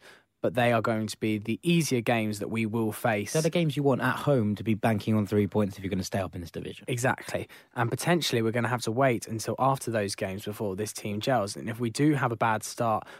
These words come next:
Speaker 1: I think we'll have thrown away quite a few games that we should be winning. And then we get into quite a tough period of the season. So we might be gelling just as things start hotting up. And, you know, we'll have to be going up to Old Trafford and to Stamford Bridge and
Speaker 2: Yeah.
Speaker 1: trying to get,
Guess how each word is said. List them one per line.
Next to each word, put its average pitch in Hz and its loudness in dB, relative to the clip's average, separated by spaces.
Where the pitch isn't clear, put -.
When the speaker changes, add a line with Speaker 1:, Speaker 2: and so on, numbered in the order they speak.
Speaker 1:
I - -4
think 127 -2
we'll 120 0
have 110 -4
thrown 117 0
away 107 -2
quite 117 2
a 110 -6
few 107 -2
games 117 0
that - -2
we 113 -2
should 120 0
be 120 2
winning. 107 -2
And 113 -4
then 123 2
we 131 2
get 120 0
into 113 -6
quite 135 0
a 120 -4
tough - -2
period 113 -2
of 110 -6
the - -12
season. 117 0
So 110 -4
we 120 0
might 135 2
be 127 -2
gelling 117 0
just - 0
as 110 -2
things 110 -2
start 107 0
hotting 110 -4
up. 95 -6
And, 101 -6
you 113 -4
know, 101 -4
we'll 107 -2
have 113 -4
to - -20
be 113 -6
going 110 -4
up - -8
to 107 -4
Old 110 -4
Trafford 104 -2
and 95 -10
to - -6
Stamford 113 -2
Bridge 110 0
and 104 -2
Speaker 2:
Yeah. 127 0
Speaker 1:
trying 117 0
to - -8
get, 110 -2